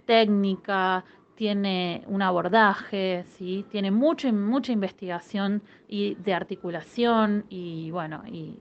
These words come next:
y de trabajo, ¿no? De, de experiencia también, porque también hay que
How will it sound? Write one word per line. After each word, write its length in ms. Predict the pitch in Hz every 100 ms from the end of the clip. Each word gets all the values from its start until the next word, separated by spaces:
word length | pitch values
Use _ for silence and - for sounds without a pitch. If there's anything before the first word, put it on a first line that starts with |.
| -
y 160 | 180
de 140 | 175 170
trabajo, 520 | 180 202 - - 180
¿no? 220 | 190 226
De, 200 | 220 180
de 60 | 170
experiencia 580 | 170 180 214 233 190 170
también, 320 | 170 175 165
porque 240 | 165 175
también 260 | 170 170 190
hay 100 | 202
que 180 | 190